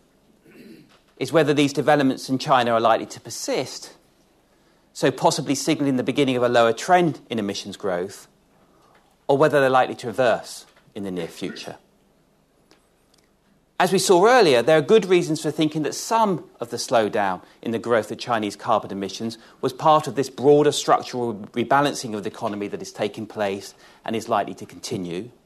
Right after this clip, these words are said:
But the extent of the slowdown in twenty fourteen also probably reflects a number of one-off and erratic factors unlikely to be repeated and which may even be partially reversed.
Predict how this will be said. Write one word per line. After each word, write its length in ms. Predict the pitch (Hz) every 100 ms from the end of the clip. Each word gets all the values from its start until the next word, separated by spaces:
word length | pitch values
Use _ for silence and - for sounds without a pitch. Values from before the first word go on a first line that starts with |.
| _ _ _ _ _ _ _ _ _ _ _ _ _ _
But 80 | 156
the 80 | 175
extent 380 | 180 214 214 208
of 80 |
the 40 | 170
slowdown 460 | - 165 151 147
in 60 | 143
twenty 260 | 151 147 135
fourteen 680 | - 131 - 147 127 123 -
also 540 | 180 208 202 - 123 104
probably 440 | - 117 117 113
reflects 340 | 104 143 -
a 60 | 123
number 260 | 120 127 123
of 140 | 117
one-off 500 | 131 135 127 117 -
and 100 | 110
erratic 380 | 113 156 - -
factors 580 | - 104 - 107 98 - - _ -
unlikely 480 | 131 131 147 151 120
to 120 | 131
be 120 | 117
repeated 680 | 104 104 110 87 - 95 92 _ _ _
and 100 | 104
which 180 | 117 120
may 140 | 123
even 320 | 123 120 107 101
be 140 | 95
partially 640 | - 104 92 - 90 90 - _
reversed. 540 | 90 85 82 - -